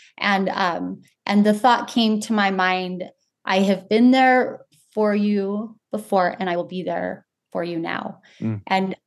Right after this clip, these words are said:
Speaker 1: and, and, and I knew that because of past experiences where I have felt a calmness that maybe I wouldn't have otherwise, or people have come into my life that, um, you know, or just tiny little things that I needed right at the moment that,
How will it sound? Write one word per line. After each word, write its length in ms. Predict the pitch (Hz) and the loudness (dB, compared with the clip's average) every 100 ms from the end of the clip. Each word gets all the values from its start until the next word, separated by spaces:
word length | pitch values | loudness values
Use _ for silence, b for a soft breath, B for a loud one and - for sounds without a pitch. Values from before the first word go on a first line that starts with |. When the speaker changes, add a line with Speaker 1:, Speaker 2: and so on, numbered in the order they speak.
| _ | _
Speaker 1:
and, 200 | 226 233 | 0 2
and, 260 | 240 240 247 | 2 2 4
and 200 | 247 247 | 4 4
I 80 | 233 | 6
knew 360 | 240 277 330 | 8 8 8
that 260 | 294 233 208 | 6 4 2
because 380 | 214 220 226 208 | -4 -2 -2 0
of 280 | 196 185 - | -2 -4 -8
past 320 | 208 185 - | -6 -6 -8
experiences 760 | - - 180 - - 185 180 | -14 -8 -6 -6 -6 -6 -6
where 260 | 185 185 - | -2 -2 0
I 140 | 180 | -2
have 140 | 180 175 _ | -4 -8 _
felt 240 | 185 - - | -6 -4 -8
a 80 | - | -12
calmness 840 | - - 190 196 196 190 185 - | -12 -6 -2 -2 -2 -2 -4 -6
that 120 | - | -4
maybe 200 | 190 175 | -4 -2
I 140 | 175 175 | -4 -2
wouldn't 320 | 185 190 - | -2 -4 -4
have 260 | 175 170 - | -6 -6 -6
otherwise, 680 | 185 180 175 180 185 180 - | -6 -4 -4 -4 -6 -8 -8
or 200 | 180 180 | -8 -8
people 300 | - 202 180 | -10 -8 -8
have 100 | 170 | -8
come 180 | - 180 | -8 -6
into 240 | 170 - | -6 -8
my 120 | 185 | -10
life 420 | 185 190 196 208 - B B B _ | -6 -4 -2 -4 -10 B B B _
that, 300 | - 185 196 | -4 -2 -4
um, 560 | - 185 - - - - - | -6 -6 -4 -6 -10 -12 -6
you 120 | 220 | -2
know, 200 | 208 196 | 0 0
or 160 | 202 196 | 0 -2
just 420 | 202 208 208 - b b b | -2 -4 -6 -12 b b b
tiny 300 | - 220 220 | -4 0 2
little 200 | 208 196 | 4 2
things 460 | 196 202 190 175 170 | 0 -4 -4 -6 -8
that 120 | - | -6
I 100 | 180 | -4
needed 420 | 180 170 170 - | -2 -4 -6 -6
right 160 | - 92 | -6 -6
at 60 | - | -6
the 60 | |
moment 380 | 185 - - - | -6 -6 -6 -6
that, 120 | 175 | -6